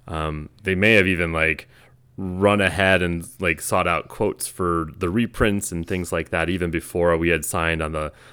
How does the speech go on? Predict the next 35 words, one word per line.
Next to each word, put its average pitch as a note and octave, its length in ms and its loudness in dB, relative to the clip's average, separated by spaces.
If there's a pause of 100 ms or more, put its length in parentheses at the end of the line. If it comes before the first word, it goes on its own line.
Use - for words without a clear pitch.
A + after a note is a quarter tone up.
(140)
on E2+ 160 -2
the D#2+ 80 0
line. D#2+ 600 -2 (680)
And D#2+ 680 -2 (560)
I - 160 -12
don't F2 140 -4
know, E2 120 -2
a D2+ 40 -6
couple F2 240 -4
months E2+ 260 -2
back, A2 520 4
we, F2+ 280 -2
we - 160 -12
got E2 160 2
the E2+ 80 -4
deal F#2 180 0
finalized. A#2 840 4
They're F#2+ 80 0
like, E2+ 180 2
"We're F2+ 80 0
doing F#2+ 180 4
a F2+ 40 4
Kickstarter. G2+ 640 2
We're E2+ 140 2
rushing F#2+ 320 0
ahead. F2+ 460 2
We're E2 100 -4
gonna D#2+ 160 -2
do G#2+ 240 0
this. G2+ 460 4 (480)
And E2+ 720 0 (240)
we G2 120 -2
want F#2 240 0
you F2 200 -2
to E2 680 -4